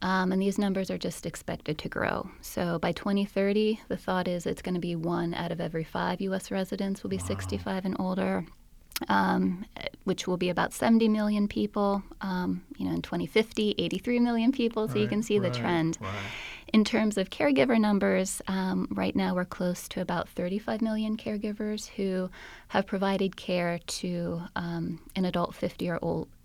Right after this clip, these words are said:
Speaker 1: older in the past year. And this really translates into huge savings, um, for the
Speaker 2: Hmm.
Speaker 1: U S government and other healthcare entities, um, to the tune of about three hundred and seventy-five billion dollars. So
Speaker 2: Wow.
Speaker 1: caregivers are quite instrumental.
Speaker 2: Wow.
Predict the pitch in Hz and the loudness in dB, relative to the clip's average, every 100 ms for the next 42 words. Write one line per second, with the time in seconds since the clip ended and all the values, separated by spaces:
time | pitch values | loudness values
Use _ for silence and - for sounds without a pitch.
0 | - 170 160 160 160 196 175 - 156 156 | -2 2 2 0 -2 -4 -4 0 -2 -2
1 | - - 151 - - - - - - - | -8 -4 -4 -2 -6 -10 -18 -16 -18 -20
2 | - - 226 247 233 233 226 - 202 190 | -4 2 4 4 2 2 2 0 -2 -2
3 | 202 180 - - - 180 175 - 190 190 | -2 -2 -4 -6 -6 -4 -6 -8 -4 -2
4 | 190 - - 185 170 165 170 170 185 - | -2 -4 -6 -4 -4 -2 -2 -2 -4 -8
5 | 180 185 170 190 175 175 170 - 185 175 | -6 -6 -6 -4 -2 0 -2 -4 -6 -2
6 | 170 165 165 - - - 175 165 160 165 | 0 0 0 -2 -4 -2 -2 -2 -2 -4
7 | 165 - 165 - 170 160 - 151 160 160 | -6 -6 -6 -4 -4 -4 -6 -4 -2 -2
8 | 165 - - 175 175 170 170 190 180 - | -4 -10 -10 -4 -2 -2 -4 -6 -6 -4
9 | 185 175 165 165 170 165 - - - - | 0 0 0 -2 2 2 0 -6 -18 -18
10 | - - - 185 175 170 170 - 170 160 | -20 -6 -2 2 2 0 -2 -2 -4 -4
11 | 156 160 156 - - - - - - - | -4 -4 -4 -4 -4 -2 -2 -4 -6 -8
12 | - - 175 175 175 170 185 185 185 185 | -10 -6 -4 -4 -6 -6 -6 -6 -6 -6
13 | 185 175 - 190 185 170 170 - - - | -6 -8 -6 -4 -2 -4 -6 -6 -6 -6
14 | 170 - 208 101 90 92 90 | -6 -10 -10 -8 -8 -6 -8